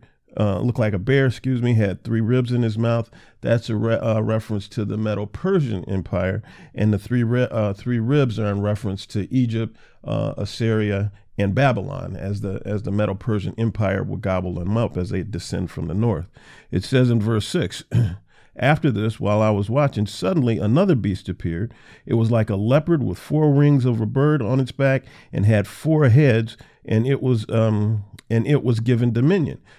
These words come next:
So this is in reference to the Grecian, um, uh, Empire under, uh, Alexander the Great. And so Alexander the Great came down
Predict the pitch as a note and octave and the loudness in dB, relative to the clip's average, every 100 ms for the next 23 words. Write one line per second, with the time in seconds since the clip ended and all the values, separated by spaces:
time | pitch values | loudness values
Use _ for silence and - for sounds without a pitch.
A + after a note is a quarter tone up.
0 | _ - A2+ A3 F#3 C3 A2 A#2 A2 G#2 | _ -6 -2 -2 -2 -4 -4 -4 -2 -2
1 | G2+ A2 - B2+ B2+ B2+ A3+ G3+ C3 G#2 | -4 -6 -6 -4 -4 -4 -4 -2 -2 -2
2 | - - F#2+ F#2+ G2+ - _ _ - G#2+ | -4 -6 -4 -4 -6 -10 _ _ -2 -2
3 | G#2 A2 A2 A2 F#2+ F#2 - - - B2 | 0 0 0 0 -2 -4 -10 -16 -2 2
4 | C3+ C3+ B2 - A#2 A#2 B2+ B2 A2 A#2+ | 4 2 2 -2 -2 0 0 2 0 -2
5 | A2+ G#2 G#2+ F#3 D3+ - - - - G#2+ | -2 -4 -4 -2 -4 -8 -20 -12 -6 -4
6 | A#2+ G#2+ A#2 A#2 A2 A2+ A2 G2+ G#2 D#3 | -2 -2 -2 -2 -2 -2 -2 -4 -2 -2
7 | C#3+ - A#2+ G#2+ G2+ G2 G2+ | -2 -2 0 0 0 0 0